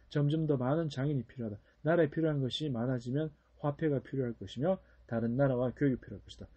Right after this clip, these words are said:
벌써 플라톤의 국가 이천 년 전에 이미 지금 현대사회의 자본주의와 산업사회가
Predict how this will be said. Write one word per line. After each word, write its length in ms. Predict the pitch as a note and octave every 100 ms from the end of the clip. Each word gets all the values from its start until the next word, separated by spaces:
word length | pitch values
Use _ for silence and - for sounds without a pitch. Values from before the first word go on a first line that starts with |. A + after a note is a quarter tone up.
| - - -
벌써 400 | D#3+ C#3+ F#3 -
플라톤의 500 | F#3 F#3 F#3 G#3 D3+
국가 320 | E3 D3 F3
이천 360 | C3+ - A3 G#3+
년 160 | E3+
전에 280 | C#3 F3+ E3+
이미 380 | B2+ E3+ A3 A3 _ - _ - _ _
지금 340 | - C#3 C#3 C3+
현대사회의 720 | D3+ D3+ C#3+ C3 A#2+ B2 B2
자본주의와 760 | - A2+ A#2+ B2 B2 C#3 B2 A2+
산업사회가 840 | - C#3+ D3+ - A2+ A2 G#2+